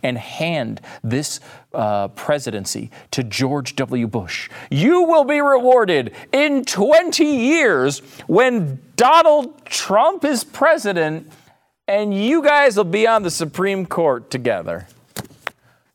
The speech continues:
That's insane. That's something that Twitter probably wouldn't restrict, but comes, like, straight off a left-wing InfoWars. I, I don't, uh, uh, how do these things even happen? How much time do we have?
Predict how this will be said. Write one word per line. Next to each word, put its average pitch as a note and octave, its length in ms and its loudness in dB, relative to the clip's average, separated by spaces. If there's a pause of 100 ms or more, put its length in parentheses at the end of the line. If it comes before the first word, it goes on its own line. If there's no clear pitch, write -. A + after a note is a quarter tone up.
That's E3 480 0
insane. D3+ 760 -2 (440)
That's A3 340 0
something F#3 560 -2
that C3+ 500 0 (400)
Twitter A2+ 320 -4
probably F#2 680 -6
wouldn't C#3 580 -6 (320)
restrict, G2 540 -8 (300)
but E3 160 -4
comes, G#3 260 -2
like, G3+ 160 -2
straight B3 480 -4
off A3 160 2
a F#3+ 60 0
left-wing E3+ 500 -2
InfoWars. A#2+ 800 -6 (1200)
I, D#3 200 -4
I F#3+ 40 -2
don't, A#3 300 -2
uh, D3 40 -10
uh, A#2+ 600 -10
how G#3+ 160 -4
do A#3+ 80 -6
these G#3 160 -6
things D#3 220 -4
even A#2 180 -4
happen? F#2+ 300 -6
How A#2+ 80 -4
much F3 140 -8
time G3+ 120 -4
do G3 60 -8
we G3 80 -6
have? F#3+ 200 -6